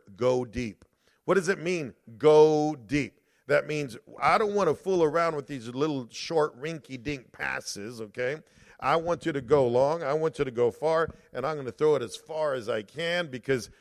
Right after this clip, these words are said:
I want it all. I want a touchdown. I don't wanna gain two yards, I want a touchdown. How many know what I'm talking about, okay? And, and, and that was just the way I enjoyed doing it. So whenever I use this terminology, "go deep," that's what you know. If you're,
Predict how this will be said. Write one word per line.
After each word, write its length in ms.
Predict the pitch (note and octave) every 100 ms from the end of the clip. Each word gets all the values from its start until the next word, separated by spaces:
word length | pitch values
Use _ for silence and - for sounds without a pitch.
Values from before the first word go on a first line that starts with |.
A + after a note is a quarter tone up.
| _
I 220 | - C3+ D#3
want 280 | C3+ C3+
it 80 | C#3
all. 240 | C3 A#2+ F#2+
I 180 | C3+ E3+
want 240 | D#3+ B2
a 60 | -
touchdown. 720 | - D3+ - - B2 F#2 D#2 _ _ -
I 140 | A#2
don't 140 | F3 F#3
wanna 180 | E3
gain 320 | C#3 D3 C#3+ B2
two 240 | - E3
yards, 560 | C3+ C#3 C#3 G#2 B2+ B2
I 120 | D3
want 200 | D3+ B2
a 40 |
touchdown. 560 | - D#3 - - G#2+ G2
How 80 | C#3
many 120 | C#3
know 100 | D3
what 120 | C3+
I'm 80 | B2
talking 420 | - D3 D3 B2+
about, 240 | A2 G#2
okay? 400 | G#2+ G#2 D3+ D#3+ - _ _ _ -
And, 300 | C#3 C3+ C3 C3
and, 180 | C#3 C3+
and 220 | C3+ B2+
that 180 | D#3+ D#3
was 220 | D#3 A#2
just 220 | D3 D3
the 60 | D#3+
way 360 | E3 B2+ C3+ C3 _ _
I 200 | A#2 B2+
enjoyed 480 | C#3 C3 A2+ A#2+ B2
doing 160 | F#3 D#3+
it. 80 |
So 80 | D#3+
whenever 340 | D#3 F3+ G#3 G#3+
I 80 |
use 280 | F#3 G3 E3
this 220 | E3 B2
terminology, 840 | - G3+ F3 D#3+ E3+ G3 D#3+ D3 C#3 _ _ A#2+
"go 320 | E3 F#3 D#3+
deep," 600 | C#3 A2+ G#3+ F#3+ C#3+ -
that's 300 | C3 D3+ D3+
what 200 | D#3 D#3
you 80 | E3+
know. 260 | F#3+ B3 C3
If 140 | G#2
you're, 260 | D3 C#3